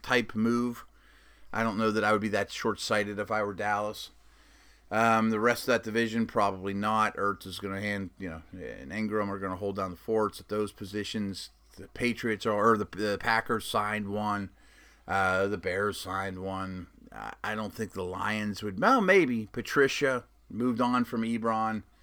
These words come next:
Maybe, you know, have a middle-of-the-field presence. If you're the Lions, you give up first-round pick for Gronk. Hmm, maybe. You know, I'm just spitting out some ideas. Minnesota, I don't think would be in it. Atlanta,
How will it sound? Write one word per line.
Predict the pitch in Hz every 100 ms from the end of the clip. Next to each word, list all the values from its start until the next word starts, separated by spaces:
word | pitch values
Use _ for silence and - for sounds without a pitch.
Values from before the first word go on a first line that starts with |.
| - - - _
Maybe, | - 127 143 127 123 117
you | 120
know, | 117
have | 117 113
a |
middle-of-the-field | 104 110 117 113 107 - 120 113
presence. | - 113 113 120 113
If | 101 -
you're | 113
the |
Lions, | 107 101 110 117 113
you | 110
give | 113
up | 113
first-round | - 110 110 117 107
pick | 120 113
for |
Gronk. | - 107 117 113 - - - - - - - _ _ -
Hmm, | 180 170 143 _ _ -
maybe. | 110 110 104 107 -
You | 123
know, | 117 113
I'm | 120
just | 113
spitting | - 117 98
out | 101 95
some | 98
ideas. | 95 90 104 104
Minnesota, | 104 110 - 113 110
I |
don't | 110 107
think | 107 107
would | 107
be | 104 110
in | 110
it. | 110 - - - - - - _ _ _ _
Atlanta, | 104 85 107 156 175 175